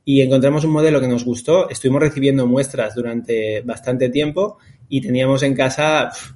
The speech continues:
pues, gafas redondas por un tubo, o en casa, en, ahí en Kuala Lumpur, en el apartamento, íbamos recibiendo, eh, muestras redondas. Y una nos gustó,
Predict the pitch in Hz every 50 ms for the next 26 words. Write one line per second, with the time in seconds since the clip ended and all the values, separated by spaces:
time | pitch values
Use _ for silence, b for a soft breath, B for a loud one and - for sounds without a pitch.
0 | - - 131 120 117 - - - _ - 135 127 127 123 - - - - 127 131
1 | 123 - 151 147 143 147 143 143 143 143 151 165 175 190 185 - b b b b
2 | b b b _ _ - 139 135 143 143 135 143 143 135 123 120 120 127 123 120
3 | 120 123 110 - 117 110 110 110 110 107 - 117 113 - 120 120 123 135 131 135
4 | 143 135 127 123 113 110 110 - 170 151 127 117 113 110 110 110 110 110 117 113
5 | 113 123 120 127 143 143 139 160 180 190 160 139 135 135 135 139 143 139 139 135
6 | - 135 131 135 131 135 139 147 151 147 139 131 123 120 113 - - - 127 123
7 | 117 113 110 107 104 107 107 101 104 - - 120 123 123 120 - - 151 151 131
8 | 139 - - 123 123 120 117 110 107 107 104 104 - _ b b b b b b
9 | b b b b - 156 147 139 135 131 131 135 135 147 151 151 151 147 143 151
10 | 147 143 - 185 196 214 233 262 -